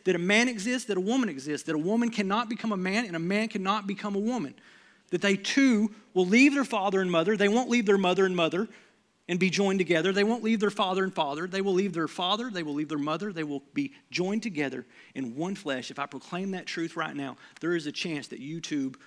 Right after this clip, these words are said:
will shut down this stream for proclaiming that truth. But if we're careful, we will make an enemy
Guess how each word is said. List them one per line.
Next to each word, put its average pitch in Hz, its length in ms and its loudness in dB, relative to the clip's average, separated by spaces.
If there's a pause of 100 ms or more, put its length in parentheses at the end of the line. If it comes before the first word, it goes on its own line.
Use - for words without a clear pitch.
(140)
will 131 160 -8
shut 139 340 -8
down 127 300 -12 (1600)
this 127 100 -12
stream 113 460 -10 (2000)
for 131 140 -12
proclaiming 139 400 -8
that 131 100 -10
truth. - 460 -14 (4000)
But 151 80 -4
if 147 100 -8
we're 156 120 -4
careful, 202 440 -4
we 143 160 -2
will 190 140 -2
make 175 240 -6
an 143 80 -4
enemy 139 580 -6